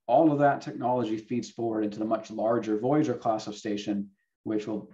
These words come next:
have first operation in twenty twenty-seven. So, so that, that's our product roadmap. Uh, it all started this year, you know, with the D-Star and our ground demonstrator, and we're working right now on the flight hardware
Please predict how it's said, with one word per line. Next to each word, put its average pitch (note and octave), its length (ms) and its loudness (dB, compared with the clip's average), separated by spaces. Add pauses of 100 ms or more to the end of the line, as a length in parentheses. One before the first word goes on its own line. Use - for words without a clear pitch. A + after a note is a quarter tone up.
have A#2+ 200 -2
first B2 240 -2
operation G#2+ 500 -2
in F#2+ 80 -6
twenty G2+ 260 -6
twenty-seven. - 580 -8 (880)
So, A#2+ 320 -4 (300)
so C#3 140 0
that, D#3+ 200 4
that's E3+ 220 6
our D3 80 2
product C#3 340 4
roadmap. A2+ 420 0 (320)
Uh, G#2+ 80 -2
it A#2 60 4
all E3 120 8
started D3+ 300 4
this C#3 220 -4
year, A#2+ 260 0
you A2 60 -2
know, A#2 60 0
with A2+ 160 -6
the G#2 60 -12
D-Star A#2 800 4
and G2+ 100 -6
our G2+ 60 -4
ground A#2+ 260 0
demonstrator, A2 560 -2
and G#2 100 -2
we're G#2+ 80 -2
working A2 340 -4
right B2 200 0
now A2 420 2 (320)
on G#2+ 140 -4
the G#2 60 -4
flight A#2+ 280 0
hardware G2+ 600 -2